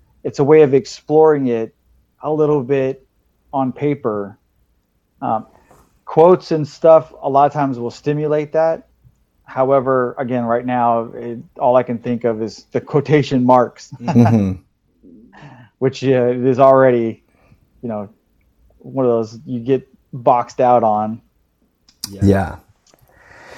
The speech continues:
Speaker 2: Yeah, going back to the Wolf of Wall Street, and I, I probably, I'm, I'm chopping this.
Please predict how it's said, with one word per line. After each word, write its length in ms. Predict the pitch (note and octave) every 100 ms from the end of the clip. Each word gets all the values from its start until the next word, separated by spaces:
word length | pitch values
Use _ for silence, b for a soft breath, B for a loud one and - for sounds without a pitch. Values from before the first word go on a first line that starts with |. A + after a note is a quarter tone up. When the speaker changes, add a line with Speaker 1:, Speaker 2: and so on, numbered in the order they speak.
| B B B B B
Speaker 2:
Yeah, 300 | - C#3 B2+
going 260 | B2 B2+ C3+
back 200 | A#2+ A#2
to 100 | C3
the 100 | A2
Wolf 260 | G#2 A2
of 180 | G2+ F2
Wall 200 | G2+ A2
Street, 300 | A2 - G2+
and 180 | G#2 A2+
I, 220 | G#2+ G#2
I 40 | A2+
probably, 460 | - C#3 C3+ A#2+
I'm, 300 | G#2 G2+ D#2
I'm 260 | - G2 F#2
chopping 640 | - A#2+ G#2+ B2+ A#2+ A2
this. 600 | G#2+ A#2 C#3+ - - -